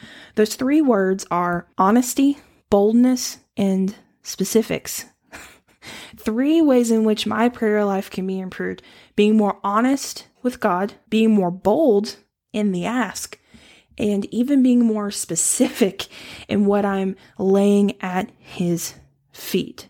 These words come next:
And I found some examples in scripture, different ways that these three words are really c-,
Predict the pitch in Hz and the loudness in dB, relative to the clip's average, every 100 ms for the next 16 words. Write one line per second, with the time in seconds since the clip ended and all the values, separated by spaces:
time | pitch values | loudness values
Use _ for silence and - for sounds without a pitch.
0 | - 247 262 262 349 427 415 330 294 220 | -2 0 0 0 -2 -2 -2 2 2 4
1 | 214 220 220 208 202 208 208 214 - - | 2 0 0 -2 0 -2 0 0 -2 -6
2 | 214 208 - 202 190 - - - - 202 | -4 -2 -4 -4 -6 -10 -20 -20 -8 0
3 | 240 254 240 214 208 208 - 202 202 - | 2 2 0 2 2 2 -2 -2 -4 -6
4 | 196 208 214 190 196 196 196 190 185 196 | -2 2 2 2 2 2 2 0 -2 -2
5 | 196 185 185 - | 0 -2 -2 -12